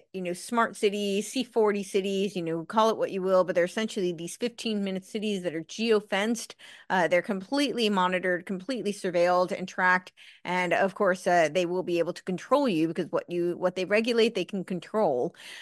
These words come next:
And, uh, uh, you know, when we then add on the things like, uh,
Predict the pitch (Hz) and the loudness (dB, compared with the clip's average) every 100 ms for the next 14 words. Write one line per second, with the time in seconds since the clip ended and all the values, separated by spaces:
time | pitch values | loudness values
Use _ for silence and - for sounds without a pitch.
0 | - _ - 185 175 175 185 165 - 185 | -20 _ 0 2 2 2 4 4 4 0
1 | - 202 190 185 196 185 180 180 - 175 | 0 -2 0 0 0 0 2 0 -2 0
2 | 196 180 - 190 185 185 190 190 185 180 | 0 0 -2 2 4 6 4 4 0 -4
3 | 185 190 185 165 160 170 160 156 | -6 -6 0 2 2 4 4 4